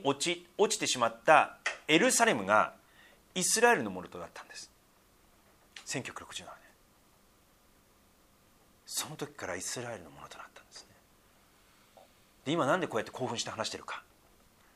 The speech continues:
このイエス様のこの、な-、なんか、なんか長くなってちょっと話が長いなとかって思い出してください。イエス様が言われた言葉のことを念頭に今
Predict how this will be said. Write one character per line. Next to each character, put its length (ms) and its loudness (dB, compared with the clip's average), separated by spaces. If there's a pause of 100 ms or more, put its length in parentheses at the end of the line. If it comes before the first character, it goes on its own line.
(300)
こ 80 -14
の 60 -16
イ 140 -4
エ 80 2
ス 140 -8
様 220 -4
の 160 -8
こ 100 -14
の、 240 -10 (140)
な-、 100 -8 (100)
な 120 -10
ん 40 -12
か、 200 -10 (100)
な 60 -8
ん 40 -8
か 80 -8
長 200 -2
く 80 -6
な 60 -8
っ 20 -10
て 100 -16
ち 60 -12
ょ 20 -12
っ 20 -10
と 60 -8
話 240 -8
が 60 -8 (180)
長 180 -4
い 60 -6
な 100 -4
と 60 -8
か 80 -14
っ 40 -12
て 200 -14 (640)
思 240 -16
い 40 -12
出 80 -8
し 40 -6
て 60 -10
く 60 -16
だ 60 -14
さ 140 -16
い。 60 -12
イ 160 4
エ 100 10
ス 120 2
様 260 4
が 100 -2
言 140 -2
わ 140 10
れ 80 6
た 100 8
言 320 4
葉 140 2
の 100 4
こ 140 0
と 160 -2
を 200 2 (160)
念 200 -2
頭 140 -2
に 120 -2
今 260 0